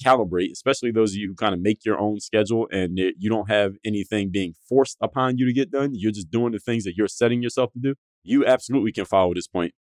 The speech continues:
Realistically calibrate what you can do so you are not giving yourself more to do than you can actually do. I mean, this is a simple enough idea. What can you get done on a daily basis? So all of you who make your own schedule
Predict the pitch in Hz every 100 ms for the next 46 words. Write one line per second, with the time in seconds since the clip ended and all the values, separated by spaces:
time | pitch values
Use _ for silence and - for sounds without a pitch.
0 | _ 82 120 139 139 - 131 127 123 131
1 | 117 92 95 92 98 101 104 160 - 165
2 | 190 127 90 82 - - 110 101 123 117
3 | 123 101 135 135 113 - 113 95 92 127
4 | 139 - 113 143 123 110 104 113 110 113
5 | 110 107 123 - _ _ _ - 90 95
6 | 107 107 98 107 98 - 131 120 113 117
7 | 110 _ _ _ - 110 113 101 67 71
8 | 123 - _ 156 156 143 127 120 - 107
9 | 117 92 104 _ 104 101 95 110 113 107
10 | 107 _ - 104 - - - - 110 127
11 | 127 131 113 123 123 120 123 - 113 104